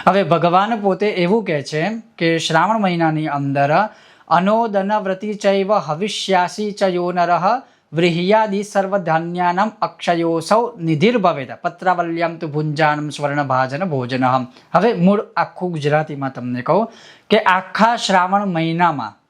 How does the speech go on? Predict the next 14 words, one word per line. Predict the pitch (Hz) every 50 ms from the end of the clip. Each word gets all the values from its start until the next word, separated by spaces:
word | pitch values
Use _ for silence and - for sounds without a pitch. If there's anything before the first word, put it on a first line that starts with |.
| _ _ _ _ _ _ _
કોઈ | _ 170 165 165
પણ | 160 165 196 202 202 180
મનુષ્ય | 160 151 147 156 165 156 - - 175 165
જ્યારે | 143 147 143 147 170
ચોખાનો | 165 165 - - 160 147 143 139 - - 165 170 175 175 170
ત્યાગ | 156 - 143 127 120 120 117
કરે, | 117 - 127 120 113 110
એટલે | 113 - 139 135 160 185 185
ચોખા | 185 - - 165 151 147 143 - 165 165
ના | 160 151 139 135
ખાય, | 131 - 147 151 156 131 - -
ભાત | 123 123 127 131 143 147 -
ના | 135 117 113 113 110
ખાય, | - - - 151 180 214